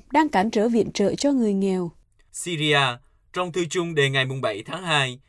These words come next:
Speaker 2: ba vị lãnh đạo Kitô giáo nổi tiếng ở Syria đã kêu gọi chấm dứt các biện pháp trừng phạt đối với Syria.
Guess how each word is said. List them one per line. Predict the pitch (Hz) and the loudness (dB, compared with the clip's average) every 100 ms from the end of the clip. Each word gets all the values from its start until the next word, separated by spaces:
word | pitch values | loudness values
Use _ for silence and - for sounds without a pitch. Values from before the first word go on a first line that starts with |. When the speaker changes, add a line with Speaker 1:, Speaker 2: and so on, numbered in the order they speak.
| _ - | _ 0
Speaker 2:
ba | 156 160 | 4 4
vị | 160 139 | 2 -2
lãnh | 143 | -2
đạo | 165 143 | -2 -2
Kitô | 135 160 156 | -4 -6 -4
giáo | 143 139 131 180 | 0 2 2 2
nổi | 135 113 | -4 -4
tiếng | 123 123 160 | -4 -2 -2
ở | 123 | -4
Syria | 110 156 143 147 139 127 127 | -4 -4 -2 0 2 0 0
đã | 151 | -2
kêu | 170 160 | -2 0
gọi | 151 143 | 0 0
chấm | 143 147 175 | -2 -4 0
dứt | 208 214 - | -2 -2 -4
các | 214 | -6
biện | 160 - | -8 -6
pháp | 170 196 - | -4 -4 -6
trừng | 151 131 | -8 -6
phạt | - 135 131 | 0 0 0
đối | 135 139 | -2 -2
với | 147 143 156 | 0 0 0
Syria. | - 147 139 | -6 -4 0